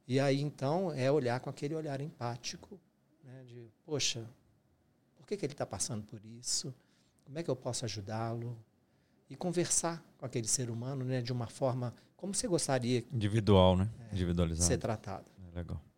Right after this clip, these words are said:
Speaker 2: legal. E isso vocês, e aí, isso foi você. Mas como que vocês, como companhia, como empresa, é, promovem isso? Tem um programa? Como é que é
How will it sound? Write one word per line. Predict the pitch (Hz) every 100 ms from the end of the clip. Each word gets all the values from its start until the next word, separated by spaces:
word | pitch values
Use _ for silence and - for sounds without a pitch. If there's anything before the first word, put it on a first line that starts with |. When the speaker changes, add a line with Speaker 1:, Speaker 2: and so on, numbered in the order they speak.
| 92
Speaker 2:
legal. | 87 82 - - - -
E | 131
isso | 156 -
vocês, | 143 127 117 - 131 123 - -
e | - 113
aí, | 110 123 143 - -
isso | - 104 - 127 - -
foi | 110
você. | 101 131 127 - 85 - - _ _ -
Mas | 98 -
como | 120 120
que | - 117 117
vocês, | 107 110 - - 123 156 - - - - _
como | 95 95 95 90 -
companhia, | - 98 104 92 95
como | 95 95
empresa, | 92 - 98 104 107 120 - -
é, | 101
promovem | 95 - 98 95 92 95 80
isso? | -
Tem | - 98
um | 95 90
programa? | - 85 95 127 127 107 101
Como | - 104
é | 107
que | 98
é | 92 -